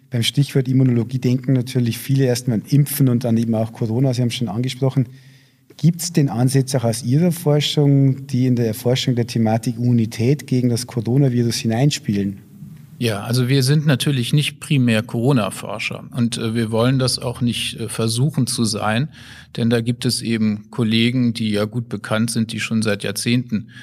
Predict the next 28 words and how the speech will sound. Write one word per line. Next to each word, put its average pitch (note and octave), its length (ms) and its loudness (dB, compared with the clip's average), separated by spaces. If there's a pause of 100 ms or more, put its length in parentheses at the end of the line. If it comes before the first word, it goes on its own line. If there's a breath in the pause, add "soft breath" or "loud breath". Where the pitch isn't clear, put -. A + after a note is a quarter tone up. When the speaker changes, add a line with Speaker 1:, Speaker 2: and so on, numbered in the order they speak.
(280 loud breath)
Speaker 2:
dort, G#2+ 360 -2
äh, G#2 360 -4
sehr A2 240 -2
gut G#2+ 220 -6
arbeiten. G2 640 -4 (340 loud breath)
Was C3 220 0
wir A#2+ 120 2
aber B2+ 160 2
natürlich A#2+ 580 0
tun, C#3 340 2
ist, A#2+ 320 -6
äh, B2+ 200 -4
wir A#2+ 160 0
untersuchen C3+ 640 0
Botenstoffe C#3 720 -2
des G#2+ 220 -4
Immunsystems B2 920 -2
auf G#2+ 200 -6
ihre A#2+ 280 -2
Wirkung B2+ 460 0
auf A#2 140 -6
das - 220 -4
Gewebe A#2+ 460 -2
und G#2 160 -6
wir A2 100 -4
sind A#2+ 260 0
sehr A2+ 340 0
wachsam A2+ 640 -2